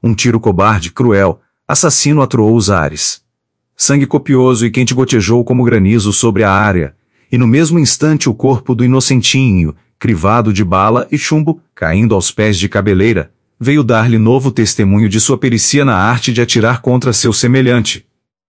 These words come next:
Um quem estivesse com os olhos em Teodosio no momento em que Cabeleira correra atrás dos meninos, tê-lo visto atirar dentro em uma mota de muçambês e manjeriobas, que ficava perto da ribanceira,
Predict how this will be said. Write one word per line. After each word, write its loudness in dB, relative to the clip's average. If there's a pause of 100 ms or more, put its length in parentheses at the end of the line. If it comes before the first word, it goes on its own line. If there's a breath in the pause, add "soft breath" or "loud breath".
(220)
Um 0
quem 0
estivesse 0
com 0
os 0
olhos 2
em 2
Teodosio 2
no 2
momento 2
em 0
que -4
Cabeleira 0
correra 0
atrás -2
dos -2
meninos, 0 (240)
tê-lo 0 (120)
visto -2
atirar -2
dentro -2
em -2
uma 2
mota 0
de -2
muçambês 0
e -4
manjeriobas, 0 (220)
que -2
ficava 0
perto -2
da 0
ribanceira, 0